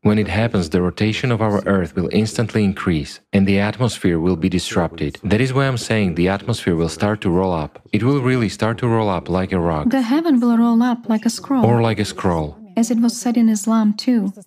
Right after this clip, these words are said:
Speaker 2: It's just that, you know, before you looked at it and thought, "Well, maybe this will happen as a result of inversion and reversal of
Speaker 1: No.
Speaker 2: poles." It is some kind of poles shifting.
Speaker 1: Many people think that if the poles are reversed,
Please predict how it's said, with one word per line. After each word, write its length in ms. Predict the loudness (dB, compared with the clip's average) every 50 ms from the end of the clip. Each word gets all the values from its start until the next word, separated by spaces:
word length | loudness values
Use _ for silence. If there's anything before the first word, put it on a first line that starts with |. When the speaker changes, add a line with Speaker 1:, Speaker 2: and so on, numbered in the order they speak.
| -6 -2
Speaker 2:
It's 200 | -2 0 0 0
just 240 | 0 0 -2 0 0
that, 160 | 0 2 2
you 160 | 4 4 4 4
know, 260 | 4 4 4 2 2
before 380 | 2 2 0 0 0 0 2
you 120 | 2 2 2
looked 280 | 2 0 0 -2 -2
at 120 | 0 2 2
it 120 | 2 2
and 120 | 2 0 0
thought, 380 | 0 0 0 0 0 0 0
"Well, 480 | 0 2 2 2 2 2 0 -2 -2 0 2
maybe 300 | 4 4 4 4 2 0
this 260 | 0 0 -2 -2 -2
will 100 | -2 -2
happen 560 | 0 0 0 0 0 0 0 0 0 0 -2 -4 -2
as 160 | 0 2 2
a 100 | 4 2
result 400 | 2 2 0 0 0 0 0 0
of 120 | 0 2 4
inversion 600 | 4 4 4 4 4 2 2 2 2 0 2 2
and 120 | 2 2 4
reversal 500 | 4 4 4 2 2 0 0 2 2 2
of 60 | 4
Speaker 1:
No. 140 | 4 4 2
Speaker 2:
poles." 480 | 2 2 2 0 -2 -4 -8 -12 -14 -18 -6 -2
It 140 | 0 0 2
is 100 | 0 -2
some 200 | -2 0 -2 0
kind 240 | 0 2 2 2 2
of 160 | 2 0 -4 -2
poles 260 | 0 0 0 -2 -4
shifting. 580 | -4 -4 -4 -4 -4 -2 -2 0 0 0 -2 -4
Speaker 1:
Many 340 | -6 -4 0 2 4 4 4
people 300 | 2 0 0 0 0 0
think 360 | 0 0 0 0 0 0 -2
that 140 | 0 0 0
if 120 | 0 0 -2
the 140 | -4 -4 -2 -2
poles 280 | 0 0 0 -2 -4 -6
are 180 | -4 -2 0
reversed, 640 | 0 0 0 0 0 0 0 0 -2 -6 -10 -14 -14